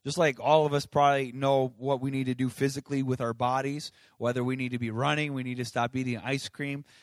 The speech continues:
You know, my personal struggle is before I go to bed, I like to have a heaping bowl of, of, um, of a cereal,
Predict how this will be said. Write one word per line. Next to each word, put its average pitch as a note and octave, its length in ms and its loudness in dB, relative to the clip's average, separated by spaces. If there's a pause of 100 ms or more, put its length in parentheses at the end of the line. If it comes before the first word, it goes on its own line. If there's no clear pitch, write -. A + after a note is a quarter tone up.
(100)
You A#2 100 -6
know, A2+ 120 0
my B2+ 160 2
personal C3+ 420 -4
struggle C3+ 560 -2 (240)
is A2+ 140 -8
before B2+ 280 -2
I B2+ 40 0
go B2+ 120 2
to B2 80 0
bed, B2+ 240 2
I A2 180 -4
like B2+ 200 0
to B2 100 -8
have B2 300 -2
a A#2+ 100 -4
heaping C3+ 520 -10
bowl B2+ 460 -2 (260)
of, A2 420 -2
of, A2 320 -4
um, F2 280 -4 (280)
of F#2 240 -12 (140)
a F#2+ 80 -10
cereal, D3+ 640 -2